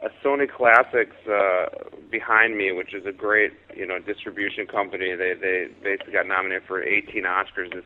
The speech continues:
year. They're very passionate about this film. One of the guys at Sony Classics, Tom Bernard, who's the head and co-head, is a big, uh, hockey guy. That, that helps. He's very passionate about this film. But, this, you know, this company, they don't, they release, you know,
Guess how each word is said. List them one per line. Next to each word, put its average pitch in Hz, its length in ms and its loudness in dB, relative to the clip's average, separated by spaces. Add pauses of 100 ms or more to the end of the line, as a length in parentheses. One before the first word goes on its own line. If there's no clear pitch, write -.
year. 87 180 -4
They're 90 120 -4
very 98 360 -2
passionate 92 540 0
about 87 280 -4
this 85 100 -8 (120)
film. 117 280 0
One 131 100 2
of 135 60 4
the 117 60 4
guys 110 340 6
at 98 80 -18 (120)
Sony 113 280 -4
Classics, 101 440 2
Tom 104 220 2
Bernard, 95 460 0
who's 92 180 -8
the 90 80 -2
head 95 400 6
and 98 260 -14
co-head, 95 520 -2 (760)
is 90 160 -6
a 101 80 -6
big, 104 380 2
uh, 90 320 4 (100)
hockey 104 500 4
guy. 87 460 6
That, 90 200 -2
that 107 180 6
helps. 98 360 2
He's 117 160 -10
very 120 220 4
passionate 98 560 2
about 82 240 -4
this 101 140 -10
film. 131 120 -2
But, 131 120 -6
this, 185 160 2
you 190 80 2
know, 151 100 4
this 165 160 0
company, 156 340 0
they 135 140 6
don't, 143 200 2 (680)
they 143 120 8
release, 143 440 4
you 139 80 0
know, 117 260 2